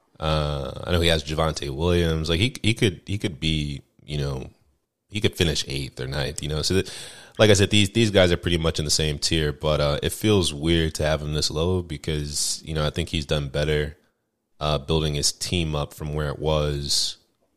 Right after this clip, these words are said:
you know, at the beginning of last year. So, at number ten, I got Anthony, bro. Any final thoughts on Chris before we get into the next team here?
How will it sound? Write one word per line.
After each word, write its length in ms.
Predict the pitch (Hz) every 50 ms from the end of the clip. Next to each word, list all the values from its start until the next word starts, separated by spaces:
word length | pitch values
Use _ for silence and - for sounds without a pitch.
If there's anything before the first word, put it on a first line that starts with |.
| _ _ _ _ _ _ _
you 100 | - 80
know, 80 | 80 78
at 60 | -
the 80 | -
beginning 220 | 67 67 78 71 67
of 80 | 65
last 280 | 67 69 69 67 - -
year. 120 | 73 - - _ _ _ _ _ _ -
So, 320 | - - 110 92 80 73 - - - - - - - _
at 120 | - 104 107
number 180 | 123 117 107
ten, 320 | 98 - - - 139 139 131
I 100 | 117 107
got 220 | 95 95 92 85
Anthony, 420 | - 92 98 98 95 90 82 80 73
bro. 200 | 69 78 78 78
Any 160 | 92 113 123
final 240 | 117 - 135 127 110
thoughts 340 | - - 110 110 - -
on 180 | 104 95 90 85
Chris 300 | - - 104 101 98 -
before 240 | - 85 - 87 85
we 120 | 85 80
get 100 | 82 85
into 200 | 85 82 - 82
the 80 | 78 78
next 200 | 82 85 - -
team 220 | - 95 92 90
here? 160 | 95 98 95